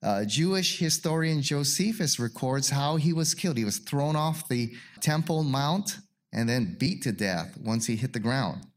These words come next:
Okay? He died in sixty-two A D. So we have a book of Acts,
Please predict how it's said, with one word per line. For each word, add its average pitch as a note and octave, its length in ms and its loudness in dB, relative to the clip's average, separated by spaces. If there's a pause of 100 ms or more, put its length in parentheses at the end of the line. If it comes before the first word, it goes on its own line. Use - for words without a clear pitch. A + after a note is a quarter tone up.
(600)
Okay? C3 240 0 (260)
He A#3 280 -2
died E3 560 0
in A2 140 0
sixty-two C#3+ 1120 0
A B2 200 0
D. A#2 440 -2 (720)
So F3 540 0 (440)
we A#3 280 2
have G3+ 220 2
a D#3 80 2
book D#3 280 -2
of D#3 140 -2
Acts, G2 720 0